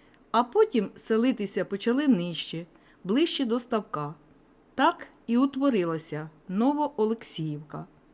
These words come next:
Зараз тільки чотири родини місцевих мешкає тут. І найстарша з них — Раїса Петрівна Горбова, якій виповнилося вже вісімдесят чотири роки.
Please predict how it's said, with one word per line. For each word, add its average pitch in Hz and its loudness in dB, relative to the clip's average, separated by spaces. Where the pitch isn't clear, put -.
Зараз 320 2
тільки 285 -2
чотири 269 0
родини 240 4
місцевих 170 -2
мешкає 190 -4
тут. 143 -10
І 233 4
найстарша 220 0
з - -8
них — 156 -4
Раїса 277 2
Петрівна 240 0
Горбова, 160 -2
якій 214 2
виповнилося 247 0
вже 226 0
вісімдесят 240 -2
чотири 180 -4
роки. 160 -6